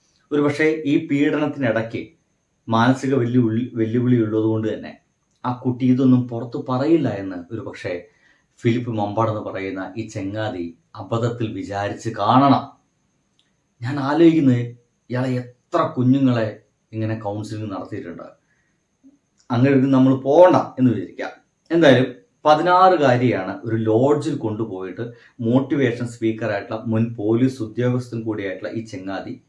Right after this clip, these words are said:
പീഡിപ്പിച്ചത്. നമ്മുടെ മലപ്പുറം ജില്ലയെ പറ്റിയിട്ടൊക്കെ തള്ളി മറിച്ചൊരു ചങ്ങായി കൂടിയാണ്. പടച്ചോനെ,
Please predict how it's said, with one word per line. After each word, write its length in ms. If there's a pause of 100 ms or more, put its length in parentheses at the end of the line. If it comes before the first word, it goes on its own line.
(200)
പീഡിപ്പിച്ചത്. 640 (400)
നമ്മുടെ 220
മലപ്പുറം 460
ജില്ലയെ 640
പറ്റിയിട്ടൊക്കെ 400
തള്ളി 580
മറിച്ചൊരു 380
ചങ്ങായി 340
കൂടിയാണ്. 520
പടച്ചോനെ, 560